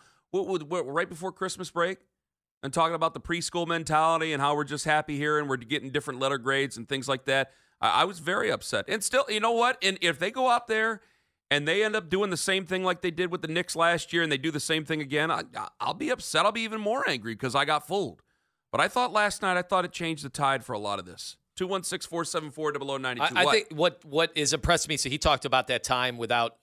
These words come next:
Speaker 2: uh, Donovan Mitchell. Like, they have shown they will win games and win quarters and win stretches of games with the most bizarre lineups, sometimes without a point guard at all. Sometimes, you know, they went yesterday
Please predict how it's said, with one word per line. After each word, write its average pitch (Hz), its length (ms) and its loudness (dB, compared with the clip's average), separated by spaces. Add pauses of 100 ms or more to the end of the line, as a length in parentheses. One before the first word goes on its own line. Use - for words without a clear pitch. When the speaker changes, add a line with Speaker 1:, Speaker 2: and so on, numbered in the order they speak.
(100)
Speaker 2:
uh, 113 100 -6
Donovan 117 420 0
Mitchell. 113 320 -6 (360)
Like, 160 160 4
they 214 220 4
have 185 160 0
shown 131 600 2 (100)
they 170 480 2
will 151 240 0
win 156 300 -2
games 156 580 -2 (100)
and 131 220 -6
win 165 220 -2
quarters 170 600 0 (120)
and 127 280 -6 (380)
win 175 380 0
stretches 156 600 0
of 131 200 -2
games 156 580 0 (400)
with 170 380 0 (100)
the 165 80 0
most 170 300 2
bizarre 156 380 4
lineups, 131 400 0
sometimes 165 440 2
without 151 180 4
a 147 40 -2
point 151 240 -6
guard 147 120 2
at 139 80 -2
all. 175 320 2 (220)
Sometimes, 165 920 0
you 135 200 -2
know, 123 180 -4
they 143 160 2
went 170 200 0
yesterday 139 420 -2